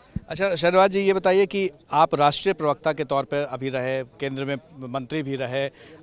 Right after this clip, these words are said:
अब यहाँ पर बिहार में आपको नीतीश कुमार के मंत्रिमंडल में काम करने का मौका मिल रहा है, आप इसको कैसे देख रहे हैं? क्या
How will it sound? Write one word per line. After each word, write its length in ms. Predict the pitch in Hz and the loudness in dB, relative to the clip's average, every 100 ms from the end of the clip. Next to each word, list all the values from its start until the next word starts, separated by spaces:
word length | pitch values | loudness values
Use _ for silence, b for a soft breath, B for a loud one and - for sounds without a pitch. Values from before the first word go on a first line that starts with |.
| - | 2
अब 180 | 160 160 | 2 4
यहाँ 300 | 156 156 180 | 2 2 2
पर 160 | 185 | 2
बिहार 380 | 143 135 151 180 | 0 2 6 6
में 120 | 170 | 6
आपको 380 | 151 139 151 147 170 - - - | 0 0 -6 -8 -12 -20 -20 -10
नीतीश 280 | 143 190 202 | -4 -2 -2
कुमार 240 | - 160 | 2 2
के 100 | 156 | 2
मंत्रिमंडल 520 | 156 143 143 143 139 147 | -2 -2 -2 -2 -2 -4
में 120 | 139 | -2
काम 180 | 131 127 | -4 -4
करने 240 | 123 123 | -8 -8
का 120 | 120 | -10
मौका 280 | 117 113 120 | -10 -10 -12
मिल 120 | 113 | -12
रहा 140 | 104 101 | -16 -18
है, 80 | - b b - | -20 b b -2
आप 140 | 160 | 0
इसको 200 | 185 202 | 2 0
कैसे 280 | 175 165 190 | 2 2 2
देख 180 | 147 123 | -2 -4
रहे 120 | 120 | -8
हैं? 100 | 117 | -6
क्या 260 | - 151 160 | 0 2 2